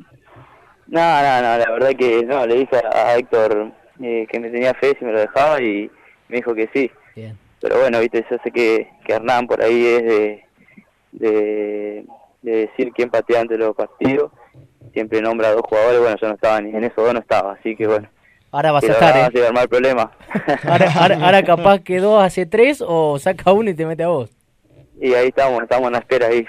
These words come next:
Speaker 1: pero nada, lo importante es que se pudo convertir, no, en eso no hay problema, y que se tenga fe, sabemos que, que los penales también se pueden errar, como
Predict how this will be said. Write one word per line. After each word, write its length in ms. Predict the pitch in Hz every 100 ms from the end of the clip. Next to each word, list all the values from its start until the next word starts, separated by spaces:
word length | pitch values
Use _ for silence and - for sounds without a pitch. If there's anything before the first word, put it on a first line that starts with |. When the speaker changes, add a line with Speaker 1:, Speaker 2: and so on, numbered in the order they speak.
| -
Speaker 1:
pero 160 | -
nada, 240 | 120 139 117
lo 60 |
importante 680 | 110 113 - 127 135 120 - - - _ _ -
es 160 | 113
que 260 | - 107 110
se 80 | 113
pudo 240 | 107 113 110
convertir, 580 | 107 107 - 127 127
no, 300 | 107 104 101 - _ - -
en 140 | 113
eso 200 | 113 113
no 80 | 110
hay 80 | 107
problema, 460 | 110 110 110 101
y 60 | 107 - - _ _
que 100 | -
se 100 | 120
tenga 280 | 113 120 113
fe, 300 | - 127 143 - _ _ _ _ -
sabemos 360 | - 110 113 107
que, 400 | 107 110 107 107 -
que 80 | -
los 80 | -
penales 300 | 110 113 117
también 240 | 107 117 113
se 80 |
pueden 240 | 110 113 107
errar, 300 | 110 139 120
como 280 | 104 101